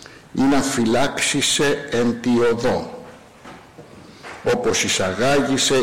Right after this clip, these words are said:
εις την γη, είναι η τιμασάσι». Αυτός ο άγγελος είναι ο Υιός,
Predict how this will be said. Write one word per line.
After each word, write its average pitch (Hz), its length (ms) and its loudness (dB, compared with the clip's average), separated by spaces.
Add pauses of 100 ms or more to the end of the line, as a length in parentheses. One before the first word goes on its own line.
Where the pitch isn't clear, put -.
(120)
εις - 160 -2
την 98 320 0
γη, 139 280 2 (240)
είναι 127 220 2
η 120 160 0
τιμασάσι». 117 720 -2 (320)
Αυτός - 360 -2
ο 113 80 0
άγγελος 120 480 0
είναι 123 200 0
ο 104 60 -2
Υιός, 98 560 -4